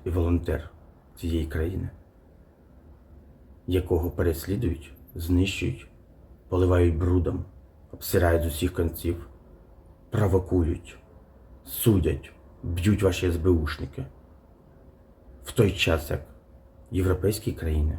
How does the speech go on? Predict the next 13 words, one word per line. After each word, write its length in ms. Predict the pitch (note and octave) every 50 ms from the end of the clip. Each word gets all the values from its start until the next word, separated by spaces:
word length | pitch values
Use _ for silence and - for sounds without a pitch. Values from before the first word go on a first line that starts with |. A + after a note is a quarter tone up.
| - -
про 140 | - F2 E2
мене 200 | E2 E2+ F#2 F#2
знімають 360 | F2 F2+ E2+ E2 D#2+ D#2+ D#2
фільми 360 | - - F#2+ F#2 F2+ F2+ F2 - -
і 80 | -
пишуть 380 | - - E2+ D#2 - - - -
новини. 340 | E2 D2+ D#2 E2+ - - - - - - - - _ _ - - _ _ - - - - - - - - - - - - - - - - - - - - - - - - - - - - - - - - - - - - - - - - - -
Нам 400 | G2 G2 F#2 F2+ F2 E2 E2+ - - - - - -
ціна 360 | - - - F#2+ F2 E2+ D#2 D2+
важлива, 580 | D#2 D#2+ D#2 D#2+ D#2+ D#2+ D#2 C2+ A#1+ - - - - - - - - - - - - - - - - - _ - - - - - - - _ - - - - - - - -
бо 360 | - F2 F2 F2+ E2 D2+ D2+ D#2 -
розумний 840 | - F#2 G2 F#2+ E2+ D2+ E2+ G2 A2+ B2 C3 G2 D#2+ D2+ D2+ - - -
військовий 760 | - E2+ F2 D#2 D2+ - - - F#2 E2 D#2 E2 E2+ E2+ -